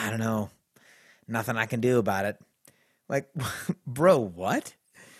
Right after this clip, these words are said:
Sure there is. It's like a world of things you can do about that. If there's something bugging you, if there's something that's not right, there's a world of something I can do about the things that aren't right ab-, about or around me. To say "It is what it is"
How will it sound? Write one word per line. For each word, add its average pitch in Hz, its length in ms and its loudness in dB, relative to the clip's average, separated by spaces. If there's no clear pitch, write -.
Sure 190 300 2
there 180 160 6
is. - 320 -14
It's - 120 -8
like 151 100 0
a 139 40 -4
world 170 340 2
of 110 100 -6
things 90 260 -12
you 104 60 -16
can 95 140 -14
do 90 120 -12
about 82 220 -18
that. - 220 -20
If 120 140 -8
there's 127 160 -2
something 117 360 -4
bugging 107 380 0
you, 85 120 -12
if 95 60 -16
there's 107 140 -8
something 110 300 -4
that's 98 160 -10
not 104 260 -8
right, 101 380 -8
there's 123 160 -4
a 127 40 0
world 135 320 0
of 101 100 -6
something 90 400 -12
I 110 120 -8
can 104 180 -6
do 87 300 -8
about 95 320 -8
the 107 80 -12
things 95 240 -6
that 92 100 -10
aren't 87 240 -18
right 92 240 -16
ab-, 107 240 -6
about 113 440 0
or 107 200 -2
around 107 360 -4
me. - 240 -14
To 117 80 -4
say 139 240 4
"It 107 80 2
is 107 160 0
what 104 140 -2
it 95 80 -4
is" 98 500 -2